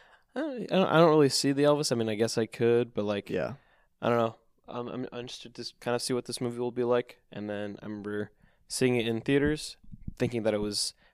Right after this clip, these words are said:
Speaker 1: paced very weirdly because it was very fast-paced, but would drug out for so long. But I remember by the end of the movie, uh, just sitting back realizing, "Wow, that was actually quite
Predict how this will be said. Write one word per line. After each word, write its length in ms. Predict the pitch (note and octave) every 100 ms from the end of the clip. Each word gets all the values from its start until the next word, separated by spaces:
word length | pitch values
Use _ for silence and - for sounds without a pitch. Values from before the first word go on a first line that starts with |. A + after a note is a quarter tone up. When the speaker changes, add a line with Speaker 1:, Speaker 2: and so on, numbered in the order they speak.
| _
Speaker 1:
paced 300 | - C3 -
very 220 | A2+ C3
weirdly 500 | G#2+ A2 A2+ F#2 G2+
because 320 | G#2 - G2+
it 40 | G2+
was 200 | G2 - _ _ _ -
very 140 | C#3
fast-paced, 920 | - B2 A2+ - - - A2 G2 -
but 140 | - - -
would 120 | -
drug 320 | - A2+ G#2+ G2
out 240 | G2 -
for 140 | -
so 180 | - G2+
long. 340 | F#2+ G2 B2 - _ _ - _ _ -
But 340 | A2 A2 - _
I 40 | A2
remember 240 | A#2 A2+
by 160 | A2 A2
the 80 | A2+
end 100 | A2+
of 40 |
the 60 | A2
movie, 380 | A2 G#2 G#2 G#2 _ _ _ _ _ _ _ _ _ _
uh, 340 | - G2 G2 F#2+ _ _ -
just 180 | G#2 - _ -
sitting 280 | A#2 A2+
back 220 | G#2+ G#2+ G#2
realizing, 400 | G#2 G#2 G2+ B2+
"Wow, 180 | D#4+
that 80 | E3
was 140 | G2+ B2
actually 460 | A2+ - A#2 A2+ - _ _ _ -
quite 440 | - B2+ C3 -